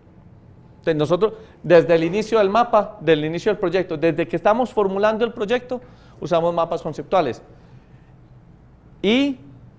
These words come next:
durante todo el transcurso del, del proyecto,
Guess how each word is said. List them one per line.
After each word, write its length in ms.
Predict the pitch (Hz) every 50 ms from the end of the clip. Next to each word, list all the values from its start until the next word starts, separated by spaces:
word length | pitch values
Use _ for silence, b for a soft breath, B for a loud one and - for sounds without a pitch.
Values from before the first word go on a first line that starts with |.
| - - - - - - - - -
durante 400 | 139 165 170 170 160 165 175 160
todo 260 | - - 202 214 247
el 80 | 247 247
transcurso 640 | - 202 190 - - 214 214 - - 220 220 214 202
del, 400 | 165 185 202 196 196 - - 180
del 140 | 196 185
proyecto, 640 | - 196 190 175 202 208 202 - - 147 147 147 -